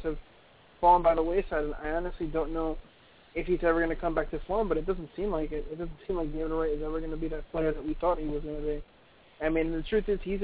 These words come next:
I've said this before on the show, he's a number two, number three type of guy. He's not the ace of the staff offensively. He's a good complementary player for, you know, another player if you had an Albert Pujols, if you had a Mike Piazza in his prime.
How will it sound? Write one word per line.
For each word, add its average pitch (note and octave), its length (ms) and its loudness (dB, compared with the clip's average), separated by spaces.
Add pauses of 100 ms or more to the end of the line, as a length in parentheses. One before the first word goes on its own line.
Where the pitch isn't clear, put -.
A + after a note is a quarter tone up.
(120)
I've E3 200 0
said F#3 140 0
this F3 100 -6
before F3+ 240 -4
on F3 80 -4
the D#3+ 80 -4
show, F#3+ 260 -4 (400)
he's F3+ 180 -4
a F#3+ 40 0
number F#3 300 0
two, F#3+ 220 -2
number E3+ 340 -2
three F3+ 160 2
type F3 240 -2
of E3 100 -2
guy. E3+ 320 2 (640)
He's E3 200 -2
not F3+ 180 -2
the D#3 160 -2
ace F3 180 4
of F3 80 -6
the D#3+ 120 -2
staff E3+ 300 6 (240)
offensively. D#3 640 0
He's F3 460 -2 (920)
a E3+ 40 -6
good F3 180 4
complementary F3+ 520 2
player E3 420 4
for, D#3 460 4 (160)
you F3 80 -10
know, D#3 240 -4
another E3 320 0 (640)
player E3+ 280 6
if D3+ 120 0
you E3 80 0
had E3 120 8
an D#3+ 80 0
Albert E3 300 0
Pujols, D#3+ 300 2
if C#3+ 80 -2
you D#3+ 80 -4
had E3 100 2
a D#3 40 -2
Mike D#3+ 240 -4
Piazza E3 260 -2
in D#3+ 100 -2
his D3 160 -6
prime. D#3+ 300 2